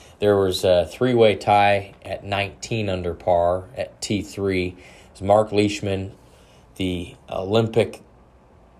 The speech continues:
uh, silver medalist Rory Sabatini, uh, and maybe gold medal, or, uh, bronze medalist, rather.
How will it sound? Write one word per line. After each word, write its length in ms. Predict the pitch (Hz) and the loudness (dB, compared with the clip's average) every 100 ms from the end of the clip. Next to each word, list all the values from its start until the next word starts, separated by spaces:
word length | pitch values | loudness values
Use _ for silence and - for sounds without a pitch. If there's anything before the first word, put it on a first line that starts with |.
| _ - - - | _ -20 -20 -18
uh, 360 | - - - - - - - | -16 -16 -16 -20 -20 -20 -8
silver 440 | - 131 107 101 | 2 4 4 0
medalist 580 | 101 98 98 98 - - | 0 0 0 -2 -6 -8
Rory 360 | 101 101 95 | -2 -2 -2
Sabatini, 920 | 92 107 98 90 - 104 98 95 92 - _ _ _ _ _ _ _ - - _ - - - - _ - - | -2 0 0 -2 -8 -8 -6 -8 -10 -14 _ _ _ _ _ _ _ -20 -20 _ -20 -20 -20 -20 _ -20 -12
uh, 40 | |
and 800 | 95 87 87 90 92 90 87 90 | -8 -6 -6 -6 -8 -8 -10 -10
maybe 220 | 98 95 | -8 -8
gold 340 | 87 101 95 87 | -2 2 2 0
medal, 280 | 85 82 82 | -4 -4 -4
or, 220 | 92 87 | -4 -2
uh, 100 | 82 | -2
bronze 400 | 80 98 92 87 | -2 -2 -2 -4
medalist, 460 | 85 82 85 87 90 | -6 -6 -8 -8 -6
rather. 360 | 87 87 85 | -4 -4 -8